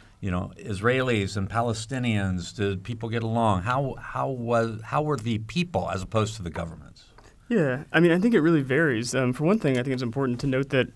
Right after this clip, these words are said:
Speaker 2: um, there is no, uh, relationship between people in Gaza and people in Israel because they're completely isolated from each other. Um, whether you think that's justified or not, that's just the truth. And it didn't always used to be that way.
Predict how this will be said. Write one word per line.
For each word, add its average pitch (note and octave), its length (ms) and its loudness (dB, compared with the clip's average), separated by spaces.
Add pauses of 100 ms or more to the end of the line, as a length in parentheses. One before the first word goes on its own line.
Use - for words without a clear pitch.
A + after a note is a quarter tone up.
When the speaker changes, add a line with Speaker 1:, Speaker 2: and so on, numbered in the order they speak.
Speaker 2:
um, A#2+ 520 2
there D#3+ 160 4
is E3 160 0
no, A#2+ 380 2 (280)
uh, A2+ 320 0 (200)
relationship B2+ 520 -4
between A#2+ 260 -6
people B2+ 380 -4
in B2+ 200 -6
Gaza B2 540 -4
and B2 140 -6
people B2+ 220 -8
in - 80 -8
Israel D#3 300 -6
because D3 480 -6
they're C#3 240 2
completely D3 360 -2
isolated C3 460 -2
from C3+ 380 -8
each C3 140 -8
other. D#3 240 -8 (560)
Um, B2 720 -2
whether B2 400 0
you B2 260 -6
think C3 160 -6
that's A#2+ 120 -2
justified B2+ 440 -4
or A2+ 60 -2
not, B2 200 -4
that's B2+ 140 -6
just A#2+ 200 -10
the B2 60 -10
truth. B2+ 320 -6
And C3 100 -4
it C3 80 -4
didn't E3 200 -2
always D#3+ 240 0
used D3+ 140 -10
to - 60 -8
be F#3+ 100 -2
that C3 180 2
way. - 180 -4